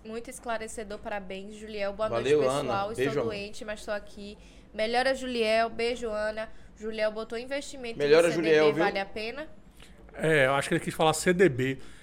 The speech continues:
Speaker 3: C D B é certificado de depósitos bancários, que nada mais é do que um título de um banco. É, como eu falei, né? É, o banco
Speaker 2: Quais são
Speaker 3: compra
Speaker 2: os bancos?
Speaker 3: é,
Speaker 2: Qualquer um?
Speaker 3: qualquer, qualquer banco, qualquer banco. Geralmente, bancos menores pagam mais,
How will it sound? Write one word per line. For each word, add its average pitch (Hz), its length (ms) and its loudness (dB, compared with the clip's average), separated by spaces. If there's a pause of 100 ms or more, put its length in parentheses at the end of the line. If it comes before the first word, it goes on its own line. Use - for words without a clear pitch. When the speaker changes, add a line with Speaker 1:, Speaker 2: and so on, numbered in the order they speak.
(100)
Speaker 3:
C - 160 2
D 185 140 6
B 170 120 4
é 196 40 2
certificado 196 600 2
de 214 60 0
depósitos 180 460 4
bancários, 160 540 2
que 165 80 -6
nada 156 200 2
mais 151 160 4
é 151 60 6
do 151 80 4
que 151 100 -8
um 165 80 0
título 165 380 -2
de 170 60 0
um 160 120 -2
banco. 170 460 -4 (400)
É, 139 420 -2
como 143 140 -6
eu - 20 -8
falei, 143 300 0
né? 151 240 -2
É, 147 240 -2
o 147 80 -4
banco 156 380 -2
Speaker 2:
Quais 214 240 4
são 226 60 0
Speaker 3:
compra 262 120 8
Speaker 2:
os 277 60 2
bancos? 123 500 -6
Speaker 3:
é, - 160 -10
Speaker 2:
Qualquer 123 220 0
um? 143 100 -4 (160)
Speaker 3:
qualquer, 311 320 -2 (160)
qualquer 240 300 2
banco, 202 180 0
qualquer 220 300 0
banco. 190 500 0
Geralmente, 190 680 4 (300)
bancos 160 380 4
menores 175 500 6
pagam 170 320 4
mais, 135 500 2